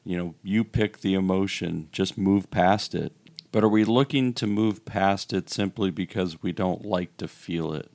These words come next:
We don't like to feel the hurt, so we figure out a way to numb the pain. We don't like grieving, and so we want to just get people to laugh. We're uncomfortable with those situations,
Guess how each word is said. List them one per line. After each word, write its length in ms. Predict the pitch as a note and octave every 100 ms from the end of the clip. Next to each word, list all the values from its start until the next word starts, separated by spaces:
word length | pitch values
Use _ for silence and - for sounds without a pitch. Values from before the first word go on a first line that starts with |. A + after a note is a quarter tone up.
| _
We 140 | F2+ F#2+
don't 240 | G#2+ F2
like 360 | G2 G2 - _
to 120 | G#2
feel 460 | F2+ - G#2 G2+ G2
the 100 | G2
hurt, 460 | F#2+ G2 G2 -
so 180 | - F#2+
we 140 | F#2+ F2+
figure 420 | - F#2+ F#2 F#2
out 140 | F#2
a 60 | F2+
way 260 | E2+ F2+
to 100 | F2+
numb 360 | F2+ F2+ F#2 F2
the 120 | F2
pain. 440 | - F2 F2 D#2+ - _
We 140 | F#2+
don't 380 | F#2+ G#2 A2 -
like 420 | F#2+ G2 G2 - -
grieving, 840 | G2+ G#2+ G#2+ F2+ F#2 F2+ F2 E2+ - -
and 160 | F#2
so 200 | - F#2+
we 80 | F#2+
want 260 | F#2 F#2+ F#2
to 40 |
just 440 | E2+ F#2+ F#2 - - -
get 280 | G2 F2+ -
people 340 | F#2+ - F2+
to 140 | - F2
laugh. 480 | E2+ E2+ E2+ E2 -
We're 240 | - G#2+ A#2+
uncomfortable 1040 | A#2 G2 - A2 A#2+ - E2 E2+ D#2+ E2 -
with 360 | F#2+ F#2 - _ _
those 300 | - F#2+ F#2
situations, 1300 | - G2 - F2 E2 F#2+ G#2 - D#2+ D#2+ E2 -